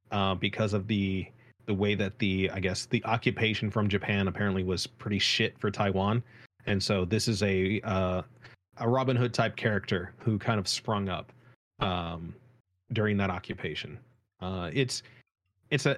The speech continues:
it's a fun little kind of side-scrolling, uh, nah, like, not a hack and slash, but, like, a, a, a punch and kick,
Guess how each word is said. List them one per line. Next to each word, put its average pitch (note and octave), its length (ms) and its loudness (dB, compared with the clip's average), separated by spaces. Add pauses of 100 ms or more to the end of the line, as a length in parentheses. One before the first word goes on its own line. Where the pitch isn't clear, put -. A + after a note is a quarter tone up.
it's C#3+ 140 2
a C#3 60 4
fun C#3+ 260 2
little C3+ 160 2
kind A#2 200 2
of G2+ 80 0
side-scrolling, F#2 800 0 (380)
uh, F2 400 -4 (1080)
nah, C3 420 2
like, G#2+ 180 0 (760)
not C#3+ 160 4
a - 20 0
hack A#2 240 0
and G2 120 -4
slash, F2 300 -4
but, G2+ 120 -4
like, F#2+ 180 -2
a, F2+ 160 -2 (120)
a, G#2 80 -4 (440)
a - 60 -10
punch - 260 -4
and G2 100 -4
kick, - 280 -6